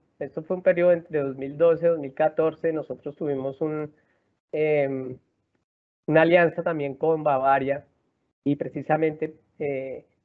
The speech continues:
en busca de esa sostenibilidad y de mirar a lo largo del,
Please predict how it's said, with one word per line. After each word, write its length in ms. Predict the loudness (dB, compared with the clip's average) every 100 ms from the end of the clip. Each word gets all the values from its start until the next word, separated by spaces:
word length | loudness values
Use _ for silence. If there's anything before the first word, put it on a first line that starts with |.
| _ _
en 200 | -6 -4
busca 640 | -4 -2 0 2 2 -2 -10
de 260 | -2 0 0
esa 180 | -2 -6
sostenibilidad 800 | -6 -2 0 0 0 0 2 2
y 80 | 2
de 120 | -2
mirar 520 | 0 4 4 4 -2 -16 _ _ -4
a 160 | 0 2
lo 120 | 0
largo 340 | -2 0 4
del, 340 | 4 4 -4